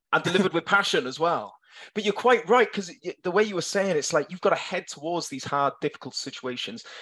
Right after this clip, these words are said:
these, this, these situations of physical pain, because the opposite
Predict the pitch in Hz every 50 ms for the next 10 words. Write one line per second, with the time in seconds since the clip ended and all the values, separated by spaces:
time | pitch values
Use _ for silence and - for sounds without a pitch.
0 | - - - 156 165 160 - - - 147 143 - - - 143 135 123 - - -
1 | 180 165 - - 147 147 143 - 139 127 131 123 _ - 156 147 - - - 131
2 | - - - 156 147 135 123 113 - - - - - - _ - 151 - - 160
3 | 143 - 143 139 - - - 180 202 - - 196 - - - 160 110 98